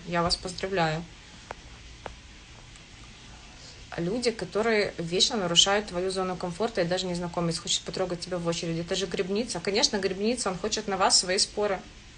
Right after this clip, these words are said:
просто, грубо говоря, энергетические, физические наложить. Бали — это наследие лемурийцев. Есть такое ощущение, жители, на-,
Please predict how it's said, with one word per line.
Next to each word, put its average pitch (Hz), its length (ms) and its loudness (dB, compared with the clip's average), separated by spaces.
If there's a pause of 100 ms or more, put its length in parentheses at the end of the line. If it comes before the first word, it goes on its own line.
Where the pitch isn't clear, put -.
(120)
просто, 165 420 -4 (280)
грубо 165 240 -2
говоря, 165 340 2
энергетические, 170 720 0
физические 170 760 0
наложить. 165 440 2 (880)
Бали — 226 320 8
это 196 160 4
наследие 220 440 4
лемурийцев. 220 600 2
Есть 208 120 0
такое 208 200 0
ощущение, 226 560 2
жители, 185 460 2
на-, 185 140 0